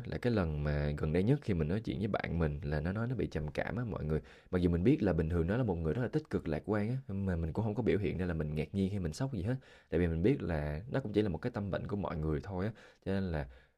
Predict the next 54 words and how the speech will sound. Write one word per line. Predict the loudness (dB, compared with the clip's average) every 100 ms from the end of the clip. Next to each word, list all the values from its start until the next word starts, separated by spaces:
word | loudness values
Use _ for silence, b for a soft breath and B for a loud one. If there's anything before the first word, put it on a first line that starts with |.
| 0
đừng | 0
có | 2
làm | 0 -2
cho | -2
người | -4 -2
ta | -4 -4
cảm | -4 -4 -4
thấy | 0 2 2 0 -2
người | -2 -2
ta | -2 -4 -2 -4 -6 -10
khác | -6 -6 -6 4
biệt, | 4 4 -2
quá | 2 4 4
khác | -2 2
biệt | 2 2
á | -2
mọi | -6 -6
người. | -4 -4 b b 2
Với | 2
cái | 4
góc | 2 2
nhìn | 0
của | 0
mình | -2 0
thì | 2
mình | 0
nghĩ | 0 -4 -2
là | -2
vậy. | -2 -4 -6 B B B B
Người | 4 4
ta | 6 4 4 2
bình | -2 0 0
thường | 2 2 0
lạc | -2
quan, | 0 2 4
yêu | 4 4
đời | 2 2
cỡ | 0
nào | 0 0
đi |
chăng | 0 0
nữa | 2 0
thì | 0 -2
khi | 0
mà | -2
bệnh | -2 -2
nó | -2
đến | 0 0 0
thì | -2
nó | -2
vẫn | -2 -4
sẽ | 0 2
đến | 4 4
thôi. | 4